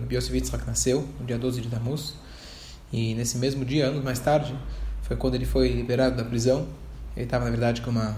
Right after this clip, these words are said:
sentença de morte. No dia treze de Tammuz, revogaram a sentença de morte, decretaram que ele iria pra um exílio, uma cidade chamada Castromá. No dia doze de Tammuz, anunciaram que ele iria tá livre.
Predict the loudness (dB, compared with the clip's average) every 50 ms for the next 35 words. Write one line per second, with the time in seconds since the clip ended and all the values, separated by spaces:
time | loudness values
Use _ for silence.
0 | -4 -6 -6 -6 -4 -2 -2 0 0 0 0 0 0 2 4 4 4 4 2 0
1 | -4 -4 -4 -2 -2 -2 -2 2 6 8 8 8 8 4 2 0 0 0 0 -2
2 | -2 -4 -6 -8 -8 -8 -8 -4 -4 -2 0 0 4 6 6 6 4 2 -2 -2
3 | 0 0 0 0 0 0 0 2 2 2 2 0 -2 -4 -6 -4 -4 -6 -6 -6
4 | -8 -10 -10 -10 -12 -12 -10 -12 -12 -10 -8 -2 -2 2 2 4 6 8 8 8
5 | 6 2 2 2 4 6 6 6 6 6 6 6 6 6 4 2 -2 -6 -10 -14
6 | -10 -4 0 2 2 4 4 4 4 2 2 2 0 -2 -4 -10 -12 -12 -8 -6
7 | -6 -4 0 0 0 2 2 2 2 0 0 -2 -2 -2 -2 -2 0 2 2 2
8 | 0 0 -4 -10 -10 -12 -12 -12 -12 -12 -10 -4 -2 0 2 2 2 2 4 6
9 | 8 8 8 6 0 0 0 0 0 2 2 0 2 2 2 0 0 0 2 4
10 | 6 6 6 6 4 -2 -6 -8 -10 -12 -12 -12 -12 -14 -14 -14 -4 4 6 6
11 | 8 6 6 2 -2 -4 -8 -8 -4 0 2 6 6 6 4 2 -2 -6 -10 -12
12 | -12 -12 -14 -14 -12 -4 -2 0 2 4 2 2 2 0 -4